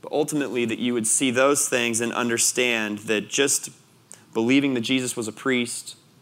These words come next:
thinking that he was a prophet, is not ultimately what's going to save you. More than anything else, I pray that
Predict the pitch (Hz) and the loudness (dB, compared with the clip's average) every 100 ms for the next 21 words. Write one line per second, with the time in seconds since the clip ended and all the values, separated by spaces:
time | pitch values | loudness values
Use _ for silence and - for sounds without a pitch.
0 | _ - - 135 143 127 117 127 110 104 | _ -12 -4 -2 0 -2 0 0 0 -2
1 | - 123 120 120 113 110 - - _ _ | 0 2 2 -2 -4 -4 -16 -20 _ _
2 | _ _ - - 117 104 127 127 110 107 | _ _ -20 -10 -6 -2 0 0 -2 -4
3 | 113 107 107 101 - 104 101 95 - 107 | -6 -6 -6 -6 -8 -8 -10 -8 -6 -4
4 | 92 92 87 - - _ _ _ _ _ | -6 -8 -12 -14 -20 _ _ _ _ _
5 | _ _ _ _ _ _ _ _ _ _ | _ _ _ _ _ _ _ _ _ _
6 | _ _ _ _ _ _ _ 127 120 123 | _ _ _ _ _ _ _ -4 0 2
7 | 143 139 131 123 113 107 107 - 131 120 | 2 0 0 2 0 0 -6 0 2 4
8 | 104 101 | 2 -4